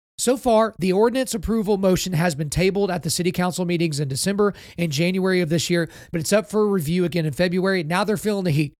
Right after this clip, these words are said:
right? 'Cause you've got it in the news. People are talking about it because of what's going on in Canada. So you're, they're feeling it right now, okay? Again, if it goes into effect, violators will be fined one thousand dollars per day.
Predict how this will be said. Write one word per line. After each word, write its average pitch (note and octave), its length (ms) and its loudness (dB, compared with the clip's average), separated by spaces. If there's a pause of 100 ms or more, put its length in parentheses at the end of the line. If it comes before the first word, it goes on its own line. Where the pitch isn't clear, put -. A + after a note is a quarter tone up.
right? F3 220 2
'Cause D#3+ 180 -2
you've D#3 120 -2
got E3 160 0
it D3+ 120 -4
in C#3+ 120 -6
the C#3 100 -8
news. A#3 320 0 (280)
People F3 180 0
are E3 40 2
talking F#3+ 280 2
about F#3 160 0
it E3+ 60 -6
because E3 220 -2
of D3+ 60 -4
what's D#3 140 -4
going D3+ 240 -4
on C#3 100 -4
in C3+ 60 -8
Canada. G#3+ 420 2 (220)
So F#3 280 0
you're, F3+ 220 0
they're E3 180 2
feeling A3+ 380 0
it C#3+ 120 -6
right C#3 180 -4
now, - 180 -10 (140)
okay? G3+ 200 2
Again, E3 280 -4 (600)
if F3+ 60 -4
it F3+ 60 2
goes F#3+ 200 2
into A3 160 2
effect, G#3+ 280 2
violators F#3 560 2
will F3 80 -2
be E3 100 -2
fined E3+ 280 -2
one D#3 180 -2
thousand F3+ 260 0
dollars F3+ 300 2
per A3+ 100 2
day. F3+ 220 2